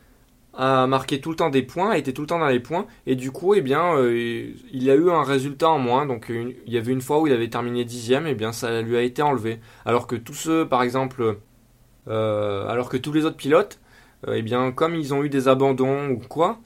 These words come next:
ou qu'il y a des fois où ils ont pas fini dans les points, eh bien, ils ont aucun résultat d'enlevé, euh, de marquant. Je trouve cette règle un peu bête. En tout cas, je ne la comprends pas.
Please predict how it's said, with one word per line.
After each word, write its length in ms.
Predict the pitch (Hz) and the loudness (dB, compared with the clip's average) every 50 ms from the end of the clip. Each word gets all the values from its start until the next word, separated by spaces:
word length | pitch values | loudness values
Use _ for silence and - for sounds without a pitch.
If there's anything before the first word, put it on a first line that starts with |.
| - - - - | -20 -20 -16 -14
ou 60 | 139 | -14
qu'il 240 | 113 - - 120 117 | -12 -10 -10 -10 -6
y 120 | 113 120 123 | -2 0 0
a 40 | |
des 100 | 120 131 | 0 0
fois 140 | 131 131 151 | -2 -2 -2
où 60 | 147 | -2
ils 100 | 139 123 | -2 -2
ont 60 | 131 123 | -4 -4
pas 120 | 135 139 | -6 -6
fini 200 | 135 151 143 135 | -6 -4 -2 -2
dans 100 | 127 120 | 0 0
les 120 | 117 117 | 0 -2
points, 180 | 113 - 135 147 | -4 -4 -4 -4
eh 60 | 170 | -4
bien, 160 | 151 120 120 | -2 -2 0
ils 180 | 123 127 120 117 | 0 0 0 0
ont 140 | 123 123 - - | -2 -4 -4 -4
aucun 280 | - 135 127 139 160 156 | -6 -4 -2 0 0 0
résultat 460 | 147 147 131 127 131 123 127 135 135 | 0 0 -2 -2 -4 -2 0 0 2
d'enlevé, 400 | 131 127 117 110 101 110 123 131 | 2 2 0 0 0 2 4 4
euh, 220 | 135 131 117 107 104 | 4 4 4 2 0
de 120 | 104 113 | -2 -2
marquant. 480 | 113 117 117 110 113 - 110 98 95 - - - - - _ _ _ - | -2 -2 -4 -4 -6 -6 -6 -6 -8 -10 -16 -20 -20 -20 _ _ _ -20
Je 60 | - | -14
trouve 220 | - - 160 156 - | -10 -8 -6 -2 0
cette 180 | 196 175 143 | 0 0 2
règle 340 | 131 113 123 135 147 139 127 | 0 0 0 0 0 0 0
un 100 | 135 135 | 0 0
peu 120 | 131 151 143 | 0 0 0
bête. 200 | 131 143 147 160 | 0 0 0 0
En 80 | 160 | -4
tout 100 | 147 151 | -6 -2
cas, 140 | 143 180 196 | 0 0 0
je 100 | 196 196 | 2 2
ne 60 | 165 | 0
la 100 | 147 139 | 0 0
comprends 380 | 139 165 185 175 - - 160 143 | -2 -4 -8 -8 -6 -4 -2 0
pas. 260 | 127 131 139 175 - | 2 2 2 2 0